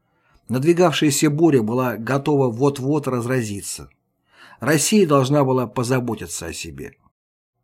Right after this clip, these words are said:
Смещение Литвинова ознаменовало конец целой эпохи.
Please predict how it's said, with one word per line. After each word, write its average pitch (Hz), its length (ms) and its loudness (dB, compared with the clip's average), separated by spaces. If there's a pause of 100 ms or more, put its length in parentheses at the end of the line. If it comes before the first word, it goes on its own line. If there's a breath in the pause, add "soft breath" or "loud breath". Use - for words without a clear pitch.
(200)
Смещение 147 760 2
Литвинова 143 720 0
ознаменовало 160 840 2
конец 127 400 0
целой 113 380 -2
эпохи. - 440 -10